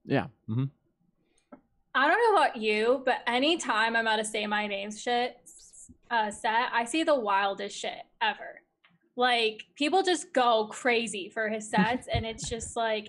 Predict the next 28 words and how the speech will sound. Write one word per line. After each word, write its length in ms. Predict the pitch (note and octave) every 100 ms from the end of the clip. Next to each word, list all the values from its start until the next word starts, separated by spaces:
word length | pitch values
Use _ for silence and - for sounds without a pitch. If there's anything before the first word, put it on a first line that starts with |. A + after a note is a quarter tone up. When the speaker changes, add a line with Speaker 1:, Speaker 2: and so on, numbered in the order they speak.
| -
Speaker 2:
absolutely 640 | A#3 A#3 - A#3 G#3+ G#3+
nuts. 460 | G3+ F#3+ G#3+ B3+ B3+ D4 - _ _ _ -
Um, 600 | A#3 A3+ G#3+ G3+ G3 G3+
like, 180 | B3+ A#3+
I've 140 | A#3+ A#3+
seen 320 | C4+ B3 B3
a 160 | B3 A#3+
guy 300 | A3 G#3 G#3+
lose 240 | G#3+ G#3+
his 180 | G#3+ G#3
tooth 480 | - A3+ G#3 A#3 - A3
in 80 | A3
a 40 |
mosh 300 | G#3 F#3 G3+ -
pit. 340 | G#3 G#3+ B3 - _ _
Like, 160 | A#3 A3+
he 120 | A#3+
lost 300 | G#3+ G#3 G#3+
his 160 | B3+ A#3+
tooth 500 | - A3+ G3 A3+ - -
'cause 180 | A3+
he 120 | A3 A3
was 140 | G3+
just, 180 | G#3+ G#3+
like, 220 | G#3+ G#3+
going 280 | G#3+ G#3 G#3+
so 240 | G#3+ A3
hard. 440 | A3 G#3+ G3 G#3+